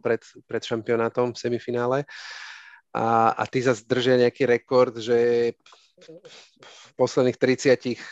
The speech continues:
neviem koľkých rokoch sa vždy prebojovali aspoň do štvrťfinále, čo je úplne akože ne-, ne-, neuveriteľné a poukazuje to na ich neuveriteľnú konzistenciu.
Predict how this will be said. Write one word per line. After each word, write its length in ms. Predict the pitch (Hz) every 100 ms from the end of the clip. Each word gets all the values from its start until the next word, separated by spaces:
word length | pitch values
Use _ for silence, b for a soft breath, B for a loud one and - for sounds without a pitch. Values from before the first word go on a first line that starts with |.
| B
neviem 240 | - 123 123
koľkých 400 | 117 123 - 117
rokoch 400 | 120 117 127 -
sa 400 | - 117 117 113
vždy 180 | - 127
prebojovali 680 | 117 113 120 117 113 113 113
aspoň 300 | 110 - 113
do 100 | 110
štvrťfinále, 720 | - 104 - 110 107 107 104
čo 160 | 113
je 80 | 107
úplne 400 | 107 - 104 104
akože 240 | - - 104
ne-, 160 | 101
ne-, 160 | 107 107
neuveriteľné 640 | 104 104 107 107 110 107
a 280 | 101 101 101
poukazuje 500 | - 101 - 98 101
to 100 | -
na 160 | 104 104
ich 80 |
neuveriteľnú 520 | 107 107 107 101 107 104
konzistenciu. 680 | 107 104 101 - 101 104